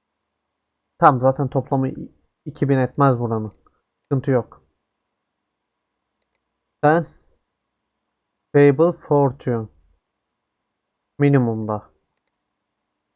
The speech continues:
Umarım oyunun ismini düzgün okumuşumdur. Bin üç yüz X, G T X bin elli, iki bin dolar bütçe.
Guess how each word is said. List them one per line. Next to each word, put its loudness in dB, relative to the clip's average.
Umarım 2
oyunun -2
ismini -4
düzgün -2
okumuşumdur. -8
Bin 2
üç -2
yüz -4
X, -8
G -4
T -2
X -10
bin -2
elli, -2
iki -6
bin -2
dolar 0
bütçe. -4